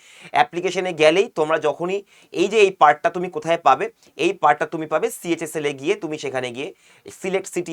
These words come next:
exam and date and shift, এই জায়গাটাতে ক্লিক করলেই তোমাদের এই পেজটা খুলে যাবে। তো চলো আমি দেখিয়ে দিচ্ছি তোমাদের একটা ক্যান্ডিডেট পোর্টাল থেকে। তো এই হচ্ছে আমাদের একজন ক্যান্ডিডেট, তো তার এখানে, আহ, নামটা দেখে নাও, এখানে রয়েছে। তার অ্যাডমিশন সার্টিফিকেট এখনও তার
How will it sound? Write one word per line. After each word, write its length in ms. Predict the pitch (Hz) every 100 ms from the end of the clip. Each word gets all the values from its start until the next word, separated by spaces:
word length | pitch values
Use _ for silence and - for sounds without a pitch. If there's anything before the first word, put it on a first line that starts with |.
| 160
exam 260 | 135 143 139
and 100 | 139 135
date 160 | 135 135
and 100 | 127 -
shift, 200 | 226 226 _ _ -
এই 180 | 156
জায়গাটাতে 380 | 160 156 151 143
ক্লিক 340 | 151 143 135 -
করলেই 340 | 147 151 214
তোমাদের 360 | - 139 135 - -
এই 160 | 143
পেজটা 400 | 151 127 - 135
খুলে 260 | - 127 110
যাবে। 220 | 87 87 _ _ -
তো 80 | 135
চলো 200 | 202 233
আমি 180 | 190
দেখিয়ে 300 | 175 160 208
দিচ্ছি 240 | 202 202 -
তোমাদের 360 | 175 151 190 - _ _
একটা 200 | - 208
ক্যান্ডিডেট 460 | 190 156 147 147 180
পোর্টাল 300 | - 120 110
থেকে। 200 | 104 101
তো 100 | 104 160
এই 160 | 170 180
হচ্ছে 280 | 214 208 226
আমাদের 220 | 190 175
একজন 220 | 170 185
ক্যান্ডিডেট, 480 | 170 143 147 196 - _ _ -
তো 80 | 139 -
তার 240 | 165 175 175
এখানে, 400 | 143 175 175 175
আহ, 260 | 143 143 139 139 _ 127
নামটা 340 | 135 139 156
দেখে 240 | 143 139 156
নাও, 160 | 175 160
এখানে 240 | 123 139 143
রয়েছে। 360 | 131 123 - _ - - -
তার 120 | 147
অ্যাডমিশন 460 | 139 143 156 170 165
সার্টিফিকেট 640 | 160 147 151 165 160 160
এখনও 280 | 139 156 151
তার 220 | 147